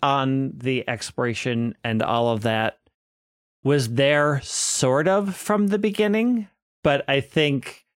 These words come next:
it was a, "This is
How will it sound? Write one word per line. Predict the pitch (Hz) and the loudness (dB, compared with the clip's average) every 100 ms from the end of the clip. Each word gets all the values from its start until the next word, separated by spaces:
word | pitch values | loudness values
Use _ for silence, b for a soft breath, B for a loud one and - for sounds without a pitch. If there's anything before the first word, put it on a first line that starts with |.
| _ _ _ _ _ | _ _ _ _ _
it | 170 180 | 0 2
was | 180 165 156 127 - | 4 4 4 0 0
a, | 143 139 135 139 135 135 - - | 2 4 2 2 2 0 -4 -4
"This | 151 135 | 0 0
is | 147 - | 0 -2